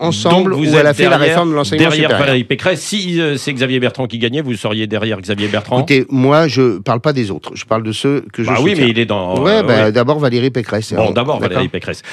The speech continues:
Speaker 2: Euh, et, et les, et les centristes, la famille centriste d'une façon générale,
Speaker 1: Mhm.
Speaker 2: François Bayrou, euh,
Speaker 1: Mhm.
Speaker 2: Franck Riester,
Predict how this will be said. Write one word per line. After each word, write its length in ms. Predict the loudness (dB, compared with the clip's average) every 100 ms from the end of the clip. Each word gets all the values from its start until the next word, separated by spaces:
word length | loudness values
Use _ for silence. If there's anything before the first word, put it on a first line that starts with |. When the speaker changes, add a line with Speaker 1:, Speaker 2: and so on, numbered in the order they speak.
| -4
Speaker 2:
Euh, 200 | -2 0 0
et, 360 | 0 0 0
et 60 | 0
les, 280 | 2 0 0
et 60 | -2
les 100 | -2
centristes, 500 | -4 -4 -4 -4 -2
la 200 | -2 -2
famille 260 | -2 -4
centriste 500 | -4 -6 -6 -8 -6
d'une 200 | -6 -4
façon 260 | -6 -6 -6
générale, 500 | -6 -4 -4 -2 -2
Speaker 1:
Mhm. 80 | -2
Speaker 2:
François 240 | -2 -4 -4
Bayrou, 540 | -2 -2 -2 -2 -2
euh, 40 | -2
Speaker 1:
Mhm. 220 | -2 -4
Speaker 2:
Franck 240 | -2 -4 -4
Riester, 440 | -4 -4 -2 -4